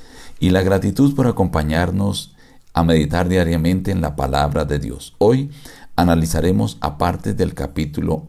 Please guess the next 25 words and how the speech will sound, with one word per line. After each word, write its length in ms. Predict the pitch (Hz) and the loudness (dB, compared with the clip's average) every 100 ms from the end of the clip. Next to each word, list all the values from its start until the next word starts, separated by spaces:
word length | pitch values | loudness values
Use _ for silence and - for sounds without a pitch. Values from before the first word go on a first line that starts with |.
| - | -2
nueve. 480 | 82 71 - - - - - - _ _ _ - - - - - | 0 0 -2 -10 -20 -20 -20 -20 _ _ _ -20 -20 -20 -20 -2
En 140 | 110 110 | 0 2
cuanto 300 | 113 110 113 | 2 4 4
a 40 | |
la 60 | 101 | 4
ayuda 400 | 95 143 165 160 | 4 2 2 0
para 180 | - | -4
los 200 | 53 57 | -4 -6
santos, 580 | - 67 69 78 98 - - | -2 -2 -2 -4 -8 -10 -16
conozco 640 | - 62 71 85 - 90 82 | -8 -2 2 2 0 0 2
vuestra 380 | 85 - 78 | 0 0 0
buena 300 | 73 78 90 | 2 2 2
voluntad. 460 | 90 92 92 113 135 - - - - - | 0 0 0 -2 -2 -6 -20 -20 -20 -10
Vuestra 480 | - 90 101 - 95 | 0 2 2 2 2
diligencia 800 | 92 92 92 101 92 - 98 - - | 2 2 2 0 0 0 -2 -2 -4
ha 180 | - 95 | 0 2
estimulado 800 | 120 - 131 127 117 107 117 113 | 2 2 2 4 4 2 2 2
a 20 | |
la 80 | 98 | 2
mayoría. 720 | 95 80 76 73 73 71 - - - - - - - - - - _ - - | 2 2 0 0 -2 -4 -12 -20 -20 -20 -20 -20 -20 -20 -20 -20 _ -10 0
He 140 | 139 | 2
enviado 400 | 147 92 82 87 | 4 4 4 4
a 60 | 76 | 2
los 200 | 65 - | -2 -2
hermanos 640 | - 78 82 85 101 - | -2 2 4 2 -2 -8